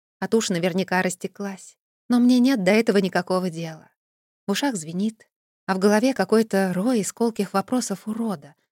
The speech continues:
которого выбрал мой муж в защитнике. Створка окна раскачивается,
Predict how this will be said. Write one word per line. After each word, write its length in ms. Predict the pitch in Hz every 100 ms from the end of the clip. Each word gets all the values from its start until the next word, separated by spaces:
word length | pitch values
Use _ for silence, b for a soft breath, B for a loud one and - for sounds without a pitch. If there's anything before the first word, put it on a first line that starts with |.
| _
которого 440 | 180 175 175 160 160
выбрал 420 | 185 185 165 160
мой 180 | 170 170
муж 240 | 160 160
в 40 | 151
защитнике. 840 | 156 - 170 - 165 - 151 170 _ _ _ _ _ _ _ -
Створка 440 | - 175 175 180
окна 240 | 170 170 170
раскачивается, 920 | 165 - 220 - 185 185 - -